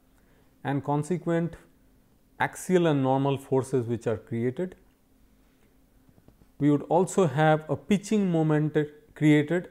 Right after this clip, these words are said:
as a consequence. Angle of attack, lift and drag force, pitching moment acting on an airfoil section, and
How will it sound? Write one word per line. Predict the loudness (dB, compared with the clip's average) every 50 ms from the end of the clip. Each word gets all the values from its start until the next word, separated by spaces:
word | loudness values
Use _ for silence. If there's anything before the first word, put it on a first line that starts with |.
| -8 -6
as | -4 -2 -2
a | -4 -4
consequence. | -4 -4 -4 -4 -4 -6 -6 -6 -6 -8 -8 -8 -10 -14 -20 _ _ _ _ _ _ _ _ _ _ _ _ _ _ _ _ _ _ _ _ _ _ _ _ _ _ _ _ _ _ _ _ _ _ -4
Angle | -2 0 0 2 2 4
of | 4 4 2
attack, | 2 2 2 2 2 2 0 -4 -10 -20 -20 _ _ _ -10
lift | -6 -2 2 2 2 0 -2 -6 -6
and | -2 -2 0 2
drag | 4 4 4 4 2 -2
force, | 0 2 4 4 4 2 0 -8 -18 -20 _ _ _ _ _ _ _ _ _ _ _ _ _ -4
pitching | -4 -4 -2 -2 -2 -2 0
moment | -2 -2 -2 -2 -4 -4 -6 -8 -14 -20 _ _ _ _ _
acting | -8 -8 -6 -6 -6 -4 -2
on | -2 -4 -4
an | -4
airfoil | -2 -2 -2 -2 0 0 0 0 0 -2
section, | -4 -6 -6 -6 -10 -12 -12 -12 -12 _ _ _ _ _ _ _ _ _ _ _ _ _ _ _ _ _ _ _ _ _ _ _ _ _ _ _ _ _ _ -4
and | -2 0 0 -2 -2 -6